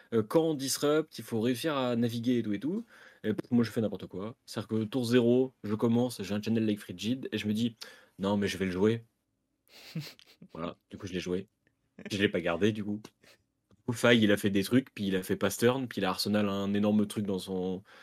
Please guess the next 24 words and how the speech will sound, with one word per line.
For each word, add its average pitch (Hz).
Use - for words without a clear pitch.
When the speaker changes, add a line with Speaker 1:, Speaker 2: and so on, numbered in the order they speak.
Speaker 1:
dans 101
son 98
arsenal, 104
et 117
puis 104
autour 95
d'après, 92
il 101
m'a 92
oblitéré 117
parce 117
que 95
j'avais 90
zéro 104
disruption. 104
Voilà, 80
donc 98
je 101
saurais 101
que 107
contre 107
Faye, 98
il 90
faut -